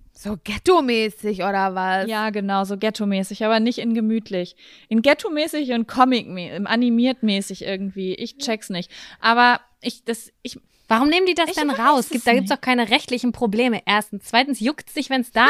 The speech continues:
Speaker 3: ist, weil
Speaker 2: <laughs>
Speaker 3: selbst wenn's zu wenig geklickt wird, warum lässt man's nicht einfach
Speaker 2: Ich weiß
Speaker 3: da?
Speaker 2: nicht, ob das vielleicht von irgendeiner, äh, anderen Produktionsfirma ist und die Rechte sind ab, aber das waren drei oder vier Kaminfeuer, die alle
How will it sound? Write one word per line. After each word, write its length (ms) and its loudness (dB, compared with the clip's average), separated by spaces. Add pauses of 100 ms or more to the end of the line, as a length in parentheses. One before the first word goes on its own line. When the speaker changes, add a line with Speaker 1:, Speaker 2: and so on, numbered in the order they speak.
(120)
Speaker 3:
ist, 200 2
weil 280 2
Speaker 2:
<laughs> 60 0
Speaker 3:
selbst 220 -2
wenn's 260 0
zu 140 -8
wenig 200 -2
geklickt 380 -10
wird, 220 -6
warum 160 -2
lässt 200 -4
man's 160 -10
nicht 140 -8
einfach 180 0
Speaker 2:
Ich 60 -2
weiß 200 4
Speaker 3:
da? 60 0
Speaker 2:
nicht, 100 2
ob 60 0
das 140 -6
vielleicht 260 2
von 140 0
irgendeiner, 720 2
äh, 140 2
anderen 420 0
Produktionsfirma 800 0 (100)
ist 120 -6
und 60 -2
die 80 -2
Rechte 320 -4
sind 80 -6
ab, 180 -6
aber 160 -6 (140)
das 260 -2
waren 220 0
drei 400 2
oder 160 8
vier 240 2
Kaminfeuer, 800 0
die 220 -2
alle 160 2